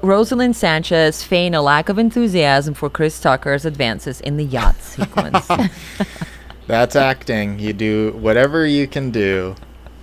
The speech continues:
Speaker 2: to, to get the, the action in there. You do it.
Speaker 1: Brett, Brett Ratner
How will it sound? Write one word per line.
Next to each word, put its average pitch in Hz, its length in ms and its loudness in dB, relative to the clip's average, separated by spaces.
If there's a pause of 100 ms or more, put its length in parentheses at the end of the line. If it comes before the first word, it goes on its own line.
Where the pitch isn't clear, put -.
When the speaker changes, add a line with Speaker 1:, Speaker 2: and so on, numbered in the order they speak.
Speaker 2:
to, 95 320 -4
to 349 520 -2
get 285 200 0
the, 113 420 2 (440)
the 101 140 -6
action 107 440 -4
in 95 160 -8
there. 87 320 -8 (180)
You 98 120 -8
do 180 140 -6
it. - 40 2
Speaker 1:
Brett, 190 340 4 (320)
Brett 190 640 2
Ratner 175 800 2